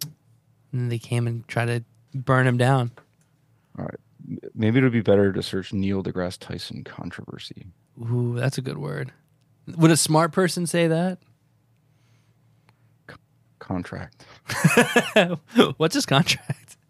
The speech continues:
Speaker 1: Yeah, I have no idea how much that dude makes.
Speaker 2: The famous, oh, wait, hold up. Did Neil deGra-, did Neil deGrasse, this looks kinda old. Uh, twenty twenty-one,
Speaker 1: Eh,
Speaker 2: kinda.
Speaker 1: close enough.
Speaker 2: Did Neil deGrasse Tyson tweet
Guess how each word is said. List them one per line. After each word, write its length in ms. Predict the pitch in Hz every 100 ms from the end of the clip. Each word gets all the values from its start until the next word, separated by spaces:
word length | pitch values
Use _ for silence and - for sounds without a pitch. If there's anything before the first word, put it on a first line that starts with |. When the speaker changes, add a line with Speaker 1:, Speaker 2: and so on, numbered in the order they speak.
| _ _ _ _ _ _ _ _ _ _ _
Speaker 1:
Yeah, 140 | 143
I 60 | 180
have 100 | 294
no 80 | 285
idea 200 | 160 151
how 60 | 123
much 160 | 113
that 140 | - 117
dude 180 | 117 117
makes. 340 | 117 113 - _ _ _ _ _ _ _ _ _ _ _ _ _
Speaker 2:
The 100 | 113
famous, 680 | - - 110 127 143 - - _ _ _
oh, 40 | - - _
wait, 80 | - _ _ _ _ -
hold 180 | - -
up. 60 | - _ _ _ _ _ _ _ _ _ _ _ _ _ _ _
Did 140 | 113 98
Neil 260 | 107 170
deGra-, 360 | 202 - 120 - -
did 220 | - 101 98
Neil 220 | 127 160
deGrasse, 360 | 160 135 123 -
this 280 | 113 - -
looks 180 | 135 -
kinda 240 | - 90 - -
old. 340 | 104 - - -
Uh, 140 | 143
twenty 260 | 147 - 170
twenty-one, 540 | - 107 95 95 92 -
Speaker 1:
Eh, 60 | 202
Speaker 2:
kinda. 140 | 196
Speaker 1:
close 200 | 127 127
enough. 220 | 113 113 143 _ _ _ _
Speaker 2:
Did 140 | 107 110
Neil 180 | 123
deGrasse 360 | 151 151 139 127
Tyson 440 | - 95 95 107
tweet 380 | 101 - 98 104